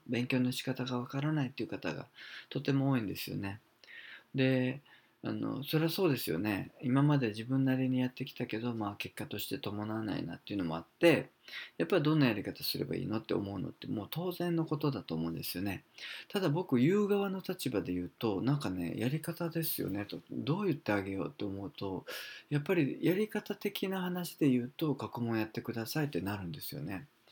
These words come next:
で、まあ、もうちょっと掘り下げて言うと、キーワードの暗記であるとか、実際に問題解いて解説読んで、まあ、インデックスカードに落とすようなところっていうのを、あの、まあ、お伝えすることにはなるんですけれども、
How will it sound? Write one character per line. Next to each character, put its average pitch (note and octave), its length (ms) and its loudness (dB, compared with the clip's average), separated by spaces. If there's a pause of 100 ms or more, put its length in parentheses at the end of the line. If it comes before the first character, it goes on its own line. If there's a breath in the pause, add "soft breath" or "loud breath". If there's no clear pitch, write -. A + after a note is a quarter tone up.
(480 loud breath)
で、 D#3 260 4 (300 loud breath)
ま F3+ 100 4
あ、 D#3+ 40 6
も G3 140 4
う B3 60 6
ち C#4 120 6
ょ - 20 6
っ C4 40 4
と D3+ 120 2
掘 C3+ 160 2
り C3 80 4
下 B2+ 180 2
げ A#2 100 0
て - 160 -2
言 E2+ 120 4
う G2 40 -2
と、 E3 280 2
キ B2+ 160 0
ー A2+ 60 6
ワ A2 100 4
ー - 20 4
ド F2+ 140 -2
の D2 100 0
暗 F2 200 -4
記 F2+ 120 -6
で F#2 80 -8
あ F2+ 80 -4
る E2 120 -10
と - 140 -12
か、 D3+ 460 0
実 G#2 320 -4
際 - 20 -2
に F#2+ 80 0
問 G2+ 220 -2
題 G#2 160 -4
解 E3+ 140 2
い E3+ 40 0
て C3 120 -4
解 G#2+ 180 0
説 G#2+ 280 -8
読 G2+ 140 -4
ん B2+ 60 -2
で、 E3 160 2
ま C#3 140 4
あ、 G#2 40 -2
イ F#2 60 -2
ン F#2+ 60 -4
デ G2 80 -4
ッ F#2 40 -8
ク - 80 -10
ス - 100 -6
カ A2+ 100 -4
ー G#2 60 -2
ド G2 40 -8
に E2 100 -6
落 D#2+ 200 -8
と - 40 -8
す - 120 -6
よ D2 60 -4
う - 20 -4
な D2+ 80 -6
と - 140 -10
こ G#2+ 120 -4
ろ A2+ 80 0
っ A2+ 60 -4
て - 120 -6
い F2 40 -2
う E2+ 40 -4
の G2 100 -4
を、 B2 180 0 (540 loud breath)
あ - 40 -2
の、 A2+ 760 -4 (240)
ま A#2 320 2
あ、 - 80 -20
お B2+ 60 0
伝 B2 280 2
え - 20 -4
す - 160 -4
る A2 60 -4
こ D#3+ 100 -2
と A#2 140 -2
に G2+ 100 0
は D2+ 100 -2
な F#2 140 -2
る F2+ 100 -4
ん F2 80 -6
で - 60 -16
す - 160 -2
け F2+ 100 -4
れ F2 80 -2
ど G2 140 -4
も、 B2 320 4